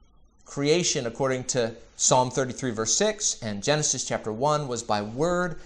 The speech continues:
and Spirit working together. And, of course, at least one of the things this shows is the unlimited power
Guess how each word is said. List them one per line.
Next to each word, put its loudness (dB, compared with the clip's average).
and -2
Spirit 0
working -2
together. -4
And, 4
of -2
course, 8
at 8
least 10
one 6
of 6
the 10
things 2
this 4
shows 6
is 2
the -2
unlimited 6
power 4